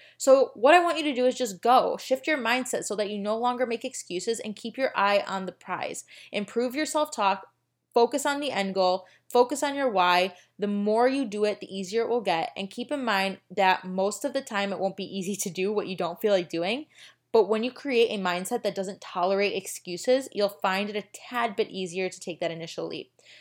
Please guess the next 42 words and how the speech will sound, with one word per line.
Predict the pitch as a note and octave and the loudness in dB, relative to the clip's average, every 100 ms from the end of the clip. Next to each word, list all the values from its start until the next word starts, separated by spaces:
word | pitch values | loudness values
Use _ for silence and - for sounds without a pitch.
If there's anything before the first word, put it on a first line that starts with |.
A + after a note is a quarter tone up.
| _ | _
So | - A#3+ | 4 6
don't | G#3+ B3 C4 | 6 2 -2
forget | D#4 D#4 | -2 0
that | D#4 | 0
if | C#4 C4+ | -2 -2
you | B3+ | -6
want | G3 G#3 G#3 | -2 -2 -2
something | C#4 C4 C4 C#4+ C#4+ - F3+ | -6 -6 -4 -6 -6 -12 -2
that | G3 F3+ | 0 0
you | F#3+ | -6
don't | E3+ F#3 - | -4 -4 -4
currently | A3 A3 G#3 G3+ | -6 -6 -4 -2
have, | F3+ F#3+ G#3+ | 0 0 0
you | G3+ | -4
are | |
going | F3+ F#3+ G#3 | -4 -6 -4
to | |
have | G#3 G3+ | -4 -6
to | F#3+ | -6
do | F#3+ | -8
things | G#3+ G#3+ | -8 -6
that | G3+ - | -4 -4
you | F3 | -6
aren't | F#3 F#3+ | -8 -8
used | G3 - | -10 -12
to | |
doing | E3+ F3 G3+ - | -8 -6 -6 -6
or | G3 | -4
don't | F#3+ - - | -4 -6 -6
feel | A3+ A#3 | 0 2
like | G3+ - | 0 -2
doing. | - F#2+ - _ _ _ - | -10 -10 -16 _ _ _ -6
Do | G#3+ | 2
it | A#3 - | 2 2
anyways. | G3 G3 E3+ - - - _ _ - | -4 -4 -4 -6 -8 -12 _ _ 0
That | G3 A#3+ - | 6 6 4
feeling | G#3+ G#3+ A3 | -2 -2 -4
of | F3+ | -4
resistance | F3+ E3 F3 A3+ A3 | -4 -6 -8 -8 -10
is | F#3 E3+ | -8 -8
your | E3+ | -6
gut | - F3+ | -2 -2